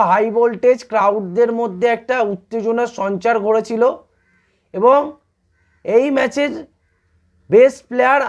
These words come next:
আমার কাছে অ্যান্ড্রু রাসেল, সেকেন্ড বেস্ট প্লেয়ার সুনীল নারিন, and আর তিন নম্বর বেস্ট প্লেয়ার আমাকে যদি কেউ বলতে পারে ফিল সল্ট। এই তিনটে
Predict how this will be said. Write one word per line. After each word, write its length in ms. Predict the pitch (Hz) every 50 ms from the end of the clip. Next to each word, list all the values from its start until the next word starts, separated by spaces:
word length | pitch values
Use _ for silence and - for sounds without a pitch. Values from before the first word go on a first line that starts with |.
| -
আমার 200 | 214 233 240 240 208
কাছে 300 | - 262 247 - 262 262 285 302 302 - _ _ _ _ _ _ _ _ _ - -
অ্যান্ড্রু 340 | 185 208 220 220 214 254 262
রাসেল, 400 | 254 240 226 233 254 262 285 311 403 - - - - - - - - - - - - - - - - - - - - - - - - - -
সেকেন্ড 420 | 226 240 226 208 269 277 302 285 240 - - 202
বেস্ট 260 | 220 240 240 240 - -
প্লেয়ার 320 | 240 247 247 254 269 277 285 - _ _ _ _ _ _ _ _ -
সুনীল 400 | - - 220 233 240 262 269 262 240 226
নারিন, 320 | 214 220 233 247 285 294 285 - - _ _ _ _ _ _ _ _ _ _ _ _ _ _ _ _ _ _ _ -
and 280 | 160 185 208 208 196 180 160 - _ _ _ _ _ _ _ _ _ _ _ _ _ -
আর 240 | 151 170 180 175 170 170 165 151 147 _ _ _ _ _ - 214
তিন 140 | 233 233 226 226 240
নম্বর 280 | 240 240 233 233 254 254 247
বেস্ট 260 | 240 240 233 226 233 -
প্লেয়ার 260 | 233 233 240 240 240 226
আমাকে 300 | 226 226 226 226 233 240 220 226
যদি 160 | 214 226 220 220
কেউ 120 | 226 226 220 208
বলতে 300 | 202 214 208 185 226 226 220
পারে 160 | 233 254 277 302 302 294 _ _ _ _ _ _ _ _ _
ফিল 220 | - 226 233 220 190 180 -
সল্ট। 300 | 196 151 131 113 95 - _ _ _ _ _ _ _ _ _ _ _ _ _ _ _ _ _ _ _ _ _ _ -
এই 200 | 196 208 240 277 285 226 - -
তিনটে 420 | 240 254 262 254 247 202 - 285